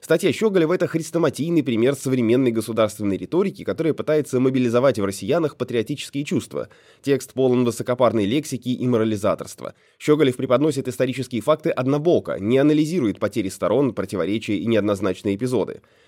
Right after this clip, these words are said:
В финале полпред президента напрямую связывает дух сорок первого года с нынешними задачами власти, включая войну в Украине.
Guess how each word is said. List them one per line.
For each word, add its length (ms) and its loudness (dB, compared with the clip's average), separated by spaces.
В 80 -20
финале 340 2
полпред 420 -2
президента 640 -4
напрямую 420 2
связывает 600 0
дух 300 -4
сорок 300 -4
первого 280 -4
года 380 2
с 140 -16
нынешними 480 0
задачами 420 -2
власти, 420 -2
включая 400 -4
войну 240 0
в 60 -6
Украине. 440 -4